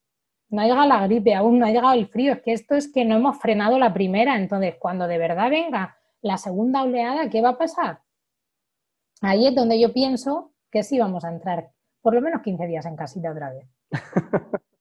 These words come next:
Speaker 2: Bueno, pero menos que sea cuando hace frío y por lo menos no, <laughs> eso que nos ahorramos de, de, de, de ir con frío por la calle. Y te quería preguntar también, eh, Isabela,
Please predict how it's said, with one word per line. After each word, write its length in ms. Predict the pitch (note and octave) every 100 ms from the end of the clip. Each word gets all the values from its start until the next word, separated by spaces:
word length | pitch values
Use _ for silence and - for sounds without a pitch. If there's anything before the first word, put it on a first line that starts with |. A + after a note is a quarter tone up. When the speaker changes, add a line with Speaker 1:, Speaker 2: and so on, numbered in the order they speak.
| _ _ _ _ _ _ _ _
Speaker 2:
Bueno, 160 | E3 C#3+
pero 160 | D3+
menos 180 | D#3+ F#3
que 120 | F#3+
sea 220 | D#3+ E3+
cuando 480 | E3+ D#3 D3 C#3 C#3+
hace 240 | D#3+ D#3 D#3+
frío 400 | C3+ D3 G#3 A3
y 120 | D3+
por 160 | D3
lo 80 | C#3
menos 280 | C#3 D#3 F3
no, 320 | D3+ C#3 C3 - - _ - - -
<laughs> 540 | - F3 - - -
eso 180 | E3 E3+
que 120 | E3
nos 100 | D#3+
ahorramos 480 | D#3 C#3+ C3 B2+ C#3
de, 180 | C#3+ C#3+
de, 200 | D3+ D3+
de, 200 | D3+ D3+
de 140 | D#3+
ir 320 | D#3+ D#3+ -
con 160 | - E3+
frío 180 | D#3+ D#3+
por 140 | D#3
la 80 | C#3
calle. 340 | C#3 B2+ C3 - _ - - _
Y 140 | G#3 G#3
te 100 | F3+
quería 160 | F#3
preguntar 360 | A#3 A#3+ A3 A3
también, 360 | G3 E3+ D#3
eh, 140 | D#3+ F3
Isabela, 520 | D3+ E3+ D#3 B2+